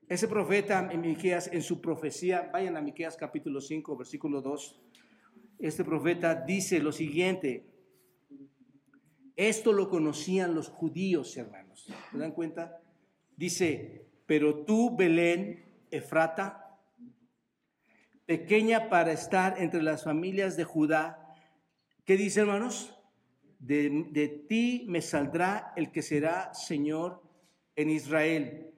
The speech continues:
y sus salidas son desde el principio, desde los días de la eternidad". Si ustedes van a Génesis, capítulo treinta y cinco, en el versículo diecinueve,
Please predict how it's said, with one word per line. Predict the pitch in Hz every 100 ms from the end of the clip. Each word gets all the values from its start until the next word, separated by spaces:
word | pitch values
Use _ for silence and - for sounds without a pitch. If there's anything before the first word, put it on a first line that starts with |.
| _ _ _
y | 180
sus | 185 175
salidas | 180 190 233 233 226
son | 233 226
desde | 208 190 180
el | 165
principio, | 165 147 - 233 147 180 175 - - 156
desde | 143 156
los | 151 151 147
días | 196 196 180 160
de |
la | 151
eternidad". | 151 156 139 147 139 151 135 - - _ _ _ _ _ _ _ _ _ _ _ _ _ _
Si | -
ustedes | 156 247 262
van | 240 240 226
a |
Génesis, | 196 202 196 151 156 - - _ _ _ _ -
capítulo | 147 151 170 180
treinta | 151 143 139
y | 135
cinco, | 135 160 151
en | 139
el |
versículo | 131 - 160 151
diecinueve, | 143 131 127 135 135 -